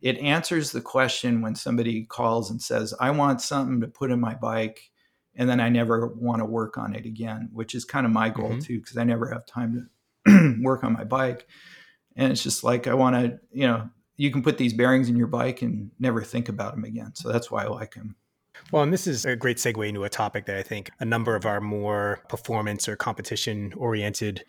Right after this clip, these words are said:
Speaker 2: listeners will be curious about, which is the ceramic bearing landscape. Right?
Speaker 1: Mm-hmm.
Speaker 2: There are a few options out there. Maybe they're included on a very premium wheel set.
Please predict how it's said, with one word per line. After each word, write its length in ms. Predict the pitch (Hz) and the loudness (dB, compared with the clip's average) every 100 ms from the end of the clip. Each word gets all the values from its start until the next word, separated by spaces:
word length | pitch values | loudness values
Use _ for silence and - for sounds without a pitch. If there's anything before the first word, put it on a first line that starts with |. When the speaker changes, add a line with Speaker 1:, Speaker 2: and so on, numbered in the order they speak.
| - _ | -20 _
Speaker 2:
listeners 540 | 127 107 117 104 98 - | -2 0 0 -2 -4 -6
will 220 | 101 98 | -4 -4
be 140 | 107 | -6
curious 320 | 98 170 180 - | 0 2 2 2
about, 300 | 101 92 110 | -4 -4 -6
which 180 | 101 104 | -8 -8
is 260 | 95 - | -8 -8
the 60 | - | -6
ceramic 440 | - 117 107 104 | -4 -4 -4 -4
bearing 300 | - 98 95 | -4 -2 -4
landscape. 520 | 90 92 92 98 87 - _ _ _ _ _ | -4 -6 -6 -8 -12 -16 _ _ _ _ _
Right? 120 | - 120 | 0 0
Speaker 1:
Mm-hmm. 40 | 123 | 0
Speaker 2:
There 120 | 107 | -4
are 40 | |
a 40 | 101 | -2
few 220 | 160 156 | 2 4
options 340 | 143 - 127 | 4 0 0
out 200 | 123 120 | 2 2
there. 360 | 120 117 117 113 | 2 4 4 0
Maybe 200 | 101 98 | -2 -4
they're 140 | 107 | -4
included 520 | 104 - 120 110 110 | -4 -6 -6 -4 -2
on 180 | 104 98 | -2 -4
a 180 | 95 95 | -4 -6
very 240 | 98 95 | -4 -6
premium 460 | 92 - 95 92 92 | -6 -10 -10 -8 -4
wheel 180 | 131 151 | 0 2
set. 400 | - 139 135 | 2 2 0